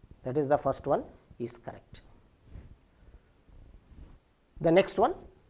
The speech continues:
after the stoppage of a non-cooperation movement in nineteen twenty-two, which had been started by Mahatma Gandhiji, and with the incident of, uh, Chauri Chaura, February fifth, nineteen twenty-two, Gandhiji asked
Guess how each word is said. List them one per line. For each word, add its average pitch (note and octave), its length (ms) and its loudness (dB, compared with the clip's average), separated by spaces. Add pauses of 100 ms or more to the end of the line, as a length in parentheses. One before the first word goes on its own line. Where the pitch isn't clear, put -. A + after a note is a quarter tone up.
(260)
after F#3 280 4
the B3 120 2
stoppage F3+ 520 4
of D#3+ 180 2
a A3 160 -4 (140)
non-cooperation D#3 880 0
movement C#3 380 -2
in C3+ 120 -2
nineteen C#3 380 -2
twenty-two, D3 600 0 (440)
which C3+ 160 -4
had B2+ 280 2
been C3 120 0
started B2+ 420 -2
by B2 120 4
Mahatma A#2+ 440 -2
Gandhiji, B2 500 -4 (260)
and C3 280 2
with B2+ 160 0
the C3+ 80 2
incident D3 600 2
of, C3+ 200 0
uh, A#2 220 0 (380)
Chauri D#3+ 300 8
Chaura, C3 420 2 (320)
February C#3 420 2
fifth, C#3 300 -6
nineteen B2+ 440 0
twenty-two, B2 520 -4
Gandhiji C3 500 0 (380)
asked D#3 320 4